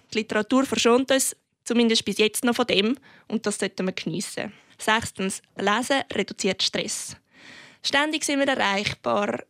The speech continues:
ständig werden wir beschallt. Schnapp dir ein Buch und verlier dich drin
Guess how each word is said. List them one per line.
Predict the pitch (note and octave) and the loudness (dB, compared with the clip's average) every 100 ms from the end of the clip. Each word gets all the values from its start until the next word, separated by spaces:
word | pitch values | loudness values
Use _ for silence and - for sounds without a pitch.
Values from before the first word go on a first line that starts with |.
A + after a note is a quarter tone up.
| _ - | _ -8
ständig | - A3+ A#3 B3 | 0 2 2 2
werden | G#3+ G#3 G#3 | 0 0 -2
wir | G#3 | -4
beschallt. | G#3 - F3+ F#3+ - - - _ _ _ _ _ _ _ _ _ | -4 -2 -2 -2 -6 -16 -16 _ _ _ _ _ _ _ _ _
Schnapp | - A#3+ C#4 - | 2 4 2 2
dir | C#4 | 0
ein | C4+ - | 0 -4
Buch | F#3 G#3 A4+ - - - _ _ _ _ _ _ - | 0 0 0 -4 -6 -16 _ _ _ _ _ _ -2
und | A3+ | 0
verlier | - G#3+ G#3+ A#3 | 2 0 2 2
dich | C4 - | 0 -4
drin | B3+ A#3 B3 | 0 2 2